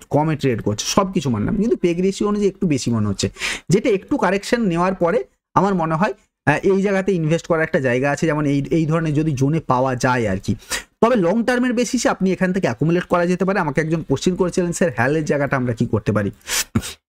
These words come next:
এখন হ্যাল দেখুন, এই যখনই তার all time, এই, এই ধরনের একটা all time হাই লাগিয়েছে,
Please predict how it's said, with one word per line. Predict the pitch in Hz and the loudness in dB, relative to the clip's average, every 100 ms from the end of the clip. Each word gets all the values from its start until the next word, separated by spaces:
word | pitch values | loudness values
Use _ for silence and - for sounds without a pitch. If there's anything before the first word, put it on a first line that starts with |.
| _ _ _ _ _ | _ _ _ _ _
এখন | 196 170 | 0 0
হ্যাল | 139 156 | 0 0
দেখুন, | 165 160 - - - - | 0 -2 -4 -10 -14 -2
এই | 165 | 0
যখনই | 151 131 165 165 | 0 0 -2 0
তার | 165 | 0
all | 147 131 | 0 0
time, | 151 156 - | -2 -4 -4
এই, | - 139 - | -2 -2 0
এই | 147 | 0
ধরনের | 147 165 160 151 | 0 0 0 -2
একটা | - 143 | 0 0
all | 120 | 0
time | 120 151 | 0 -2
হাই | 127 127 127 | 0 0 0
লাগিয়েছে, | 107 98 101 | 0 -2 -2